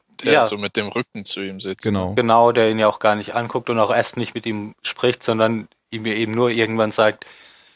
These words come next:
Speaker 2: äh, „Ich würd hier jetzt nicht nochmal auf diesen Knopf drücken“,
Speaker 3: <laughs>
Speaker 2: was Sawyer natürlich nicht davon abhält, es nochmal zu tun und der dann,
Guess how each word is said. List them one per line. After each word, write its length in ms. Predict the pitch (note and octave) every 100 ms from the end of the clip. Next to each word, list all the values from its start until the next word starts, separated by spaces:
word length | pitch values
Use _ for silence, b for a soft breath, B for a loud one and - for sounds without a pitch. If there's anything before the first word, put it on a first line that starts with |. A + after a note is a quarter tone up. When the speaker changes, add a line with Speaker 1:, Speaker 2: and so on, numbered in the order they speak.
| b b -
Speaker 2:
äh, 380 | G#2 G#2 G#2 -
„Ich 180 | A2+ -
würd 140 | A2+
hier 100 | A#2
jetzt 180 | A2 -
nicht 160 | A#2 -
nochmal 320 | A#2 B2 A2+
auf 140 | G#2
diesen 220 | - G#2+ G#2+
Knopf 320 | - G#2+ -
drücken“, 640 | A2+ G#2+ A2+ A2 G#2+ A2+ _
Speaker 3:
<laughs> 60 |
Speaker 2:
was 200 | A2 -
Sawyer 280 | G#2+ G2+ G#2
natürlich 400 | G2+ - G2+ F#2+
nicht 240 | B2+ B2
davon 240 | A#2 G#2+ G#2
abhält, 380 | G2+ G#2+ G2+ F#2+
es 120 | -
nochmal 320 | G#2 G#2+ G2+
zu 100 | -
tun 380 | - A2+ A#2+ A2
und 180 | G2+ G2+
der 140 | G2
dann, 300 | G2 F#2+ F#2